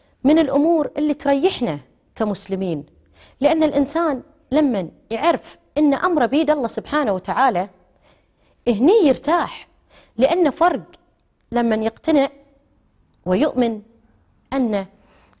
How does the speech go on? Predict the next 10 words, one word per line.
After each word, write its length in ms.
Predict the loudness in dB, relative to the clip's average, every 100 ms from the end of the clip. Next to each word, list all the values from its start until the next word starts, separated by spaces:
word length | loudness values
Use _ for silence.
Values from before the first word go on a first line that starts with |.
| -6
الرزق 420 | 0 -2 0 0
بيد 300 | 2 2 0
الله 360 | 0 0 0 -4 _ _ -4
والخير 460 | -4 0 2 2
بيد 320 | 2 2 0
الله 360 | 0 0 0 0 -6 -6
والنفع 460 | -4 -2 -4 -2
والضر 460 | 0 0 0 -2 0
بيد 300 | 2 2 0
الله، 340 | 0 0 0